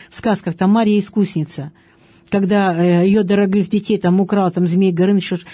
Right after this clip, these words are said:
и она Змея Горыныча обманывает. Но во имя кого? И ребёнок понимает, что вот эта ложь не такая поганая, противная, во имя ближнего.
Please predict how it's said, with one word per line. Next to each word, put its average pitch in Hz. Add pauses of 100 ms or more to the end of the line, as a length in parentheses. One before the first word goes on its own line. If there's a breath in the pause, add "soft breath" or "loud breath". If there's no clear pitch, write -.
(120)
и 196
она 202
Змея 202
Горыныча 185
обманывает. 185 (680 soft breath)
Но 175
во 185
имя 214
кого? 220 (240 loud breath)
И 170
ребёнок 214
понимает, 233
что -
вот 196
эта 294
ложь 156 (420 soft breath)
не 190
такая 262
поганая, 208
противная, 180
во 170
имя 269
ближнего. 196